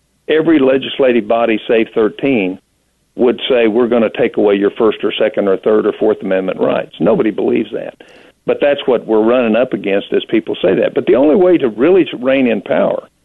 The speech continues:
and, and I'm convinced Washington will never voluntarily give up its power, is to have a convention of the states that starts drawing power back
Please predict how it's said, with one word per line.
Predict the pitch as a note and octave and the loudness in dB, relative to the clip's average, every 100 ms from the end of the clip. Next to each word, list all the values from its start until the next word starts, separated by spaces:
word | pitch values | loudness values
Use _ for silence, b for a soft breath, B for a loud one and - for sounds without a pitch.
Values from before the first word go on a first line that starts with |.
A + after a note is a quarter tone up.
| _ _ _ _ _ _ _ C3 | _ _ _ _ _ _ _ -4
and, | A#2+ - | -2 0
and | C3+ A2+ | 0 0
I'm | C3 G#3+ | 0 0
convinced | - C3 A2+ C3 A#2 | 2 0 2 0 0
Washington | B2 C#3+ F3 B2+ - A2+ | 0 0 0 -2 0 -2
will | F#2+ G#2 | 0 0
never | A#2 E3 D3+ G#2+ | 2 2 2 2
voluntarily | A#2+ B2 G#2+ - C3 A#2 G2 | 2 2 0 0 0 2 0
give | G2 G#2 | 0 0
up | G2+ - | 0 -2
its | - | -6
power, | - E3 F#3+ - - _ _ _ _ _ _ _ - | -4 -2 -2 -4 -8 _ _ _ _ _ _ _ -2
is | C#3+ | -2
to | - C3 | 2 2
have | D#3+ A3 | 2 2
a | F3 | 0
convention | - G#2+ A2 - A2 | 0 0 0 -2 -4
of | G2 | -6
the | |
states | - G#2+ A2+ - | -4 0 0 0
that | C#3 A#2 | -2 -2
starts | - C#3 C3 B2+ - - - - G#2+ | -2 0 0 0 -8 -18 -20 -20 -10
drawing | A2 B2 A#2 A2+ | -2 0 0 0
power | A#2 G2+ A2+ | 0 2 0
back | E2+ A#2+ C3+ G2+ - | -2 -2 0 -2 -4